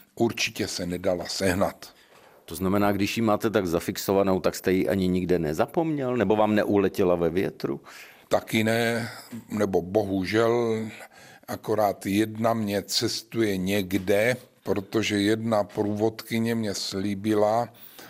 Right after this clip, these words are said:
Speaker 1: že pojede do nějakého státu, kde už jsem někde byl, a že se tam nechá s tou vlajkou vyfotit. Bohužel do toho státu nejela a už se mě nevozvala.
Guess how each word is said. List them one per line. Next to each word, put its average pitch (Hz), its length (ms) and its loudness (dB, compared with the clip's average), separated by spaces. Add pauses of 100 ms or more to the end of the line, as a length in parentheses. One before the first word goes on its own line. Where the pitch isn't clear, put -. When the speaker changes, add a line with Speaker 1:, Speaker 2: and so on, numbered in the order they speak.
(160)
Speaker 1:
že 113 560 0 (120)
pojede 113 380 2
do 107 120 -2
nějakého 107 460 -2
státu, 104 460 -2
kde 104 200 -2
už 101 160 -4
jsem 104 220 -2
někde 101 320 -4
byl, 104 480 0 (880)
a 98 280 -4
že 113 600 -4 (420)
se - 220 -4
tam 110 320 2
nechá 110 380 0
s - 80 -6
tou 107 160 -2
vlajkou 110 800 -2
vyfotit. 104 760 -2 (200)
Bohužel 117 840 0 (360)
do 110 180 2
toho 120 320 0
státu 113 500 -2
nejela 113 580 2
a - 200 -6
už - 240 -8
se 107 140 -6
mě 98 200 -4
nevozvala. 98 840 2